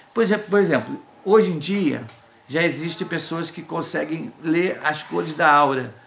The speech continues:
sem a máquina Kirlian, que conseguem enxergar. Hoje em dia não, sempre houve, né? Mas hoje em dia isso tá mais, mais fa-, mais falado.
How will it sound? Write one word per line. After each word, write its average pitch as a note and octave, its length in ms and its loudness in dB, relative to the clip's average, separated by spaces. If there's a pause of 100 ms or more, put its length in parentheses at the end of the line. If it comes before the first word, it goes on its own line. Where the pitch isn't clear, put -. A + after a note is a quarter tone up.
(240)
sem G#3+ 400 2
a G#3 60 2
máquina F3+ 400 2
Kirlian, C3 520 -2 (800)
que D#3+ 120 -6
conseguem D#3+ 580 -4
enxergar. D3 460 0
Hoje G#3 180 4
em G#3+ 60 -6
dia F4 140 -4
não, F3 120 2
sempre G#3 300 -2
houve, C3 320 2
né? C3 200 -2 (300)
Mas D#3 240 2
hoje E3 240 -4
em D#3+ 60 -6
dia D#3+ 120 -6
isso - 120 -6
tá F#3+ 100 -2
mais, F3 280 -2
mais D3+ 320 -4
fa-, - 460 -4
mais C#3+ 180 0
falado. A#2+ 520 0